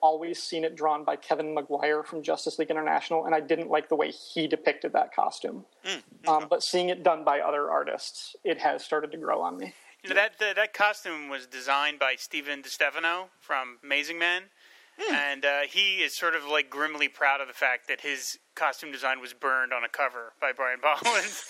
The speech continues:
Speaker 1: <laughs>
Speaker 3: He's sort
Speaker 1: Okay,
Speaker 3: of
Speaker 1: I, I was just asking this question.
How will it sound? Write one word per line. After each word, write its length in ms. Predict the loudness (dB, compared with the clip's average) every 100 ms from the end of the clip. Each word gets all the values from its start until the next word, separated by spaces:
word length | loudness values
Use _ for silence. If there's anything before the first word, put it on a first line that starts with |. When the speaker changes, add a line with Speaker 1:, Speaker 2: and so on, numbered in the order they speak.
| 4 4 4 0
Speaker 1:
<laughs> 640 | 2 4 4 2 2 0
Speaker 3:
He's 160 | -2 2
sort 200 | 4 4
Speaker 1:
Okay, 40 | 4 0
Speaker 3:
of 40 | -2 -10 _ _ _ _ _ _ 2
Speaker 1:
I, 60 |
I 20 | 4
was 180 | 2
just 300 | 0 0 2
asking 260 | 2 0 -2
this 80 | -2
question. 280 | 0 0 0